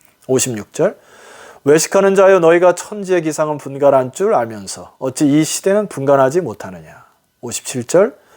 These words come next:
"또 어찌하여 옳은 것을 스스로 판단하지 아니하느냐." 자, 제가 오늘 이제 설교 제목으로 잡은 부분이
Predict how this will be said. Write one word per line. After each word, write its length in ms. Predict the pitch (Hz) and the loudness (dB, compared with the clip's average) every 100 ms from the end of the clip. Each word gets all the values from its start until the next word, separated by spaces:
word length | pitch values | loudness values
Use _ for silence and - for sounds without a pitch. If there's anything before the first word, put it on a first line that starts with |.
| _ _ | _ _
"또 200 | 175 175 180 | 4 4 4
어찌하여 560 | 160 170 - 196 180 190 | 2 0 2 4 4 4
옳은 400 | 135 139 190 226 | 2 2 2 2
것을 460 | 202 - 220 254 _ _ _ | -2 0 -2 -4 _ _ _
스스로 560 | - - 202 - 220 220 | -12 -6 -2 4 4 4
판단하지 840 | - 220 233 226 208 180 185 240 - _ _ | -2 -12 0 2 2 -2 -2 -6 -8 _ _
아니하느냐." 1000 | 127 131 160 185 - 120 101 87 80 107 - _ _ _ _ - - - - - - - - - - - | -4 0 0 -2 -8 -16 -14 -16 -18 -20 -20 _ _ _ _ -20 -14 -12 -10 -8 -10 -12 -16 -18 -20 -4
자, 220 | - 147 | 2 2
제가 640 | 131 165 180 175 160 147 143 | 4 4 6 6 6 4 2
오늘 520 | 247 156 160 156 143 131 | -6 -6 -4 -4 -4 -8
이제 120 | 131 | -10
설교 280 | - 185 175 | -8 -6 -2
제목으로 440 | 151 131 123 117 | -2 -2 -4 -6
잡은 420 | 117 113 120 113 | -6 -6 -6 -12
부분이 520 | 107 104 113 180 87 | -12 -12 -8 -8 -8